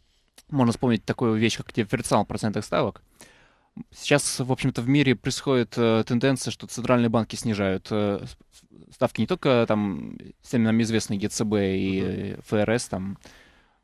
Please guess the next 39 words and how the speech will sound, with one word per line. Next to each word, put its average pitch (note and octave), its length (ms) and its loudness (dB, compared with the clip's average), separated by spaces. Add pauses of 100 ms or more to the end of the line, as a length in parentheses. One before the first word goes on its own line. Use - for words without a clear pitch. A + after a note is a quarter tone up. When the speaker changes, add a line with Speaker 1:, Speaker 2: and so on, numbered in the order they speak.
(240)
Speaker 1:
может A2+ 200 0
быть, - 200 -4
э, G2 300 2
там, F#2 480 -4 (300)
скажем, G2 560 -2 (320)
японский G2+ 880 -2
Ц - 100 -6
Б G#2 160 4
будет G2 220 -4
тоже, G#2+ 280 0
м, F2+ 640 -2 (440)
у-, F#2+ 300 -6
усиливать A#2 460 -2
м-, A2+ 220 -4
свою A2 380 0
ультрамягкую A#2 540 2
монетарную G#2 340 0
политику. G#2 280 -2
Speaker 2:
Мы D3+ 40 -2
щас E3+ 180 2
об F3 120 2
этом D3+ 160 -2
поподробнее D3+ 460 2
поговорим, B2 360 0
Speaker 1:
Да, A2+ 120 8
Speaker 2:
да, G2+ 80 4
Speaker 1:
да. F#2 60 -2
Speaker 2:
по E2+ 100 -12
поводу. E2+ 200 -12 (380)
Speaker 1:
А, A2+ 220 2
но C3 320 4 (160)
также C3+ 300 2
и, C3 380 6 (140)
э, B2 200 6
центральные C#3 380 4
банки C3 300 2
развивающихся B2 720 2
стран. G2+ 360 -4
Speaker 2:
Мгм. A2+ 240 -16